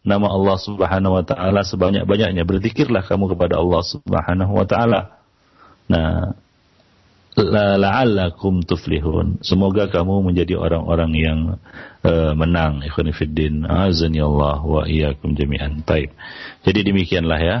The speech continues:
eh, dosa besar yang ke lima belas ini, yaitu al-firar yaumaz zahfi, melarikan diri dari medan pertempuran. Ya, nah, tadi sudah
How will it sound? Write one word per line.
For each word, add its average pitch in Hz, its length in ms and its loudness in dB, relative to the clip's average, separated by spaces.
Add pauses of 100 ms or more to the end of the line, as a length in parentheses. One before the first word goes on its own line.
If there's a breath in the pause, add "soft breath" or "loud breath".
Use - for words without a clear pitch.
(140)
eh, 85 400 2
dosa 87 480 0
besar 85 320 -2
yang 82 320 -2
ke 80 480 0
lima 82 320 2
belas 78 160 0
ini, 95 400 -2 (400 loud breath)
yaitu 92 480 0
al-firar 90 800 0
yaumaz 80 480 0
zahfi, 78 640 -2
melarikan 85 720 0 (260)
diri 87 400 0
dari 80 400 0
medan 78 400 0
pertempuran. 78 720 -2 (400 loud breath)
Ya, 87 320 0
nah, 82 400 0
tadi 82 160 -2
sudah 87 180 -2